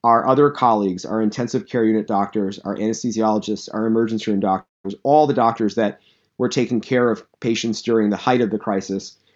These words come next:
our job was to get out of their way. And I thought a very simplistic response, but one that's really important. And now as we reopen, we really have a duty to get these patients back into our care.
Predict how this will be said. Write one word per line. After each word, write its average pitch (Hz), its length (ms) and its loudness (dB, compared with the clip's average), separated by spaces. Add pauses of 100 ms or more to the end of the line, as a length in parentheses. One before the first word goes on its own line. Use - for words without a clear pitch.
(300)
our 147 160 4
job 135 320 4
was 120 140 0
to 117 100 -4
get 107 180 0
out 104 200 2
of 90 100 -4
their 98 140 2
way. 82 320 -6 (320)
And 110 160 0
I 107 80 2
thought 107 340 2 (180)
a 110 60 -4
very 120 200 2
simplistic 143 520 0
response, 120 440 -2
but - 180 -6
one 113 200 2
that's 107 220 -2
really 104 160 0
important. 98 480 -6 (600)
And 123 100 2
now 147 280 6
as 151 120 2
we 139 100 2
reopen, 123 680 2
we 120 120 0
really 123 280 2
have 120 180 0
a 107 60 0
duty 117 400 2
to 104 80 2
get 117 260 -2
these 110 200 -2
patients 107 380 -4
back 117 380 2 (120)
into 127 560 2
our 107 240 2
care. 95 500 -4